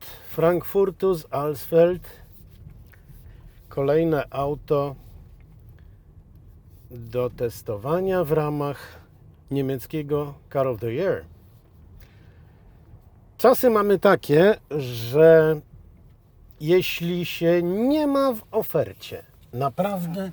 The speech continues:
dobrej hybrydy plug-in, to właściwie nie ma czego szukać na rynku. Przy czym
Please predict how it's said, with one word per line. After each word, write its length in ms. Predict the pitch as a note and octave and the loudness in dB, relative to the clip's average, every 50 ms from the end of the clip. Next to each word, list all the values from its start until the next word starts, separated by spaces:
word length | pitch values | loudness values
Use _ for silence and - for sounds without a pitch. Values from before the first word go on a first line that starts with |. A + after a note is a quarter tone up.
| - - - - _ _ _ _ _ _ - - | -14 -20 -20 -20 _ _ _ _ _ _ -18 -14
dobrej 580 | B2+ C3+ C3+ C3+ G#3+ G#3+ G#3+ F3+ G#3 G3+ G3+ E3+ | -12 -10 2 6 6 6 6 6 6 6 6 6
hybrydy 480 | - - F#3 D#3 F3+ F3+ F#3 D#3 E3 | 4 2 2 4 6 6 6 6 4
plug-in, 520 | D3 - D#3+ D#3+ C#3+ A#2+ G#2+ A#2+ C#3 F#3 G#3+ - - _ _ _ _ _ _ _ _ _ _ _ _ _ _ _ _ _ _ _ _ _ _ _ _ _ _ _ _ _ _ - - - _ | 0 2 2 2 2 2 0 -4 -4 -6 -6 -8 -14 _ _ _ _ _ _ _ _ _ _ _ _ _ _ _ _ _ _ _ _ _ _ _ _ _ _ _ _ _ _ -20 -20 -10 _
to 140 | - G3 F3+ | -2 0 2
właściwie 720 | G3+ G#3+ G3+ - - - G#3+ G3 F#3+ G#3 G#3 G#3 G#3 G3 - _ _ _ _ _ _ _ _ _ _ _ _ - - _ _ _ _ _ _ _ | 2 2 2 0 -2 -6 -8 -6 -2 0 0 0 -2 -4 -10 _ _ _ _ _ _ _ _ _ _ _ _ -20 -20 _ _ _ _ _ _ _
nie 120 | C3+ C#3 C#3+ | -4 -4 -2
ma 160 | C#3+ D3 C#3 | -2 -4 -4
czego 280 | - - C#3 C3+ D3 C3 | -6 -8 -6 -6 -6 -6
szukać 480 | - - F#3 - - E2+ D#2+ - - | -6 -8 -10 -10 -10 -12 -14 -14 -18
na 120 | - F#2 F2+ | -18 -18 -18
rynku. 400 | F2 E2+ E2 E2+ - - - - - - - - - - - - - - - - - - - - - - - - - - - - - - - - - - - - - - | -18 -20 -20 -20 -20 -20 -20 -20 -20 -20 -20 -20 -20 -20 -20 -20 -20 -20 -20 -20 -20 -20 -20 -20 -20 -20 -20 -20 -20 -20 -20 -20 -20 -20 -20 -20 -20 -20 -20 -20 -20 -18
Przy 300 | - - - - D#3+ D3+ | -16 -14 -4 -2 -2 -2
czym 440 | C#3+ - - D3+ D3+ D3+ D3+ C#3+ C#3+ | -2 -2 0 0 0 0 -2 -4 -8